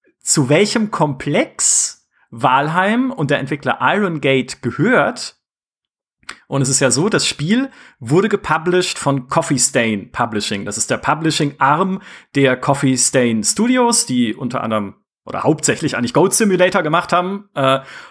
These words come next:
und die haben auch eine Minderheitsbeteiligung an Iron Gate. Also, ne, das ist immer noch unabhängig. Die Mehrheit, wenn ich's richtig verstehe, gehört den, äh, ursprünglichen Gründern. Aber die sind daran beteiligt.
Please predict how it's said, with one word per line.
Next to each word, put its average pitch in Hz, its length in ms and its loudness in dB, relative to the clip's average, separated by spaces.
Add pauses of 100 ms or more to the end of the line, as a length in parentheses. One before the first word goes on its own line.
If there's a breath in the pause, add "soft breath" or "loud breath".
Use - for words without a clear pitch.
(600 loud breath)
und 143 520 0 (460)
die 170 100 0
haben 196 160 0
auch - 140 -2
eine 175 120 4
Minderheitsbeteiligung 123 1400 0
an 113 220 -8
Iron 110 320 -2
Gate. - 360 -10 (180)
Also, 113 480 -6
ne, 190 140 2
das 156 220 -4
ist 143 100 -2
immer 143 160 0
noch - 120 0
unabhängig. 294 540 2
Die 139 120 0
Mehrheit, 160 360 2
wenn 131 80 -2
ich's 113 120 -4
richtig 156 240 -4
verstehe, 131 340 0
gehört 131 640 0
den, 123 480 0
äh, 120 240 -2
ursprünglichen 120 680 -6
Gründern. 254 480 0 (540 loud breath)
Aber 185 420 2
die 180 160 -4
sind 127 200 -4
daran 107 200 -6
beteiligt. 190 560 -2